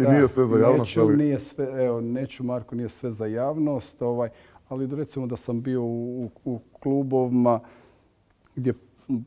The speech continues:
Speaker 1: pretežno znalo biti problem financija, gdje ne dobijemo
Speaker 2: Kako se tu postavljate? Evo, to je možda da najbolje.
Speaker 1: Pa vidite, znaš kako se tu postavljate,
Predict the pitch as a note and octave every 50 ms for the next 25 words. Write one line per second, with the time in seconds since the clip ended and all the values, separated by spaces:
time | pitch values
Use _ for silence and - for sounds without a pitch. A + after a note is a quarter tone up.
0 | _ _ - B2+ B2+ A#2+ - - C3+ A#2+ A#2+ B2+ A#2+ A2+ B2+ B2+ B2 A#2+ A#2 A#2
1 | C3 B2 - - - - B2+ A#2+ B2 B2 A#2 G#2 - - A#2+ B2 C3+ C#3 B2+ -
2 | - - G2+ G2+ F#2+ G#2 G#2+ A2 A2 G2+ A2 G#2+ A2 A#2 A2+ A2+ A2+ A2+ A2 A2
3 | A2 G#2 G2+ - E3 F3+ D#3 B2 A#2 - C3+ B2 - G2 F#2+ - F2+ F2 F2 -
4 | - F#2 F2+ D#2+ - G2 F#2+ F2 E2+ F2 E2+ E2 D#2+ E2+ E2 - _ _ _ E2+
5 | E2+ E2 - - - - - A2+ C3 D#3+ D#3 - B2+ A#2 A#2+ C#3 C#3 - - D3+
6 | C3 - D3 - - B2+ - D3 A#2+ - - C3+ B2 - - C3 B2 A#2 A2 G#2+
7 | - -